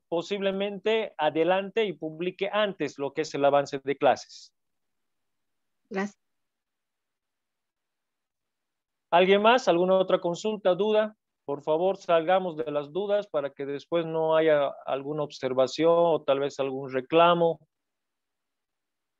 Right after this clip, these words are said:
Speaker 1: O tal vez a alguien no le parece, ¿no?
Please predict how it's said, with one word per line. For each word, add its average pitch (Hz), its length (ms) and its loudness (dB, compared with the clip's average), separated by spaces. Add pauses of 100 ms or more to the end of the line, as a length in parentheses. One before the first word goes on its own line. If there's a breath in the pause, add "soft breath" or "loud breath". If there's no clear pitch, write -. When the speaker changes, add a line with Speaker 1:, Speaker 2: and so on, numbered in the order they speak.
(1080)
Speaker 1:
O 139 100 2
tal 151 160 4
vez 170 160 4
a 175 60 6
alguien 160 280 0
no 165 120 -2
le 160 100 -2
parece, 151 460 0
¿no? 180 180 -12